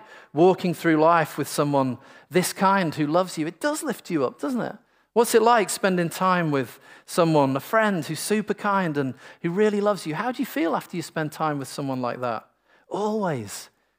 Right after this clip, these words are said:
you feel refreshed and energized and lifted up, don't you? And Jesus says, "That's what it's like to walk with me." He says, "Take my yoke upon you," because following me, walking with me,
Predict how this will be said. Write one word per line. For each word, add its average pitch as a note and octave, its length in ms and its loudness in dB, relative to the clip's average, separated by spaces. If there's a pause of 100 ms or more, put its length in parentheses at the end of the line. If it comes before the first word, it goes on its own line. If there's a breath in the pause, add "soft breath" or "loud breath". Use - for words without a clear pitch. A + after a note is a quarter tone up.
(160)
you C3+ 100 -12
feel C#3+ 260 -8
refreshed - 800 -10 (340)
and D3 120 -8
energized E3 720 -6
and C3+ 140 -4
lifted F3+ 380 -6
up, F3+ 200 -6
don't F3+ 200 -8
you? - 100 -12 (1000)
And D3 80 -10
Jesus F3 260 -2
says, E3 220 -2
"That's F#3 280 -6
what G3 120 0
it's E3+ 180 -4
like D#3 320 0 (380 soft breath)
to D3+ 100 -6
walk D#3 300 4
with C3+ 120 -4
me." B2 220 -4
He A#2 100 -10
says, C#3 280 -6
"Take G#3 480 -4 (320 soft breath)
my F3 300 -2
yoke E3+ 380 0
upon C#3 320 -6
you," G#2+ 300 -10 (420)
because C#3 280 -10
following F#3 580 -4
me, A2+ 380 -6 (420)
walking F3 540 -2
with C#3 180 -6
me, G#2 380 -10